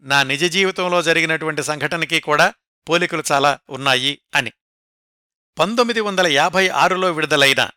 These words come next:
వైజయంతిమాల నటించిన ఒక ఆసక్తికరమైన చిత్రం మర్మవీరన్ తమిళ చిత్రం. పంతొమ్మిది వందల యాభై నాలుగులో విడుదలైన పెణ్ చిత్రం తర్వాత వైజయంతిమాల నటించిన తమిళ చిత్రం ఇదిగో ఈ మర్మవీరన్.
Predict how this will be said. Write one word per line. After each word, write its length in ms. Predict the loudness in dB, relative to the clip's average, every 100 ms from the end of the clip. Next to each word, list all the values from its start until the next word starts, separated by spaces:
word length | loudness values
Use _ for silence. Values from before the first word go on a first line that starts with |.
| _
వైజయంతిమాల 760 | -4 -2 2 2 2 -2 -2 -2
నటించిన 480 | -2 -4 -6 -6 -6 -8 -10
ఒక 160 | -6
ఆసక్తికరమైన 840 | -2 0 -2 -2 -4 -2 0 0 -2
చిత్రం 540 | -4 -6 -4 -4 -6 _ _ _ _ _
మర్మవీరన్ 760 | -8 -4 -2 0 2 2 0 -2 _ _ -10
తమిళ 200 | -6 -4
చిత్రం. 340 | -6 -6 -10 -10 _ _ _ _ _ _ _ _ _ _ _
పంతొమ్మిది 380 | -4 0 2 2
వందల 240 | 0 0 0
యాభై 360 | 0 0 0
నాలుగులో 480 | 0 0 -2 -2 -2
విడుదలైన 600 | -2 -2 2 2 2 -2 -4 _ _ 0
పెణ్ 200 | 0 0
చిత్రం 440 | -4 -8 -2 -2
తర్వాత 460 | 0 0 2 0 2 0 0 -2
వైజయంతిమాల 760 | -2 0 0 -2 -6 -6 -6
నటించిన 400 | -8 -10 -8 -8
తమిళ 260 | -6 -6 -6
చిత్రం 400 | -8 -10 -10 -10
ఇదిగో 380 | -14 -10 -10 -8
ఈ 180 | -6
మర్మవీరన్. 600 | -4 -4 -4 -4 -2 -2